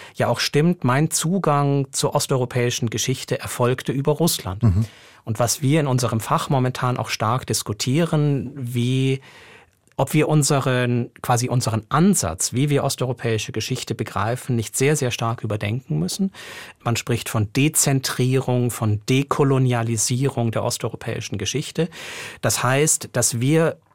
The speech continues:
Speaker 1: anfangen, über diesen großen, vielfältigen Kulturraum im östlichen Europa zu sprechen,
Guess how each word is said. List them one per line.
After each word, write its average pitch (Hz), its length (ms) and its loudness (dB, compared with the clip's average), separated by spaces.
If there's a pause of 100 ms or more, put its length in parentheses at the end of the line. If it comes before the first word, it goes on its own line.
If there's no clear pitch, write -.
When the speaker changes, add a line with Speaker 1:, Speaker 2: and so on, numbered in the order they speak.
Speaker 1:
anfangen, 156 880 2
über 139 260 0
diesen 120 380 -2
großen, 139 500 2
vielfältigen 139 920 0
Kulturraum 139 840 -2
im - 180 -10
östlichen - 400 -4
Europa 117 380 -4
zu - 120 -10
sprechen, 139 560 -4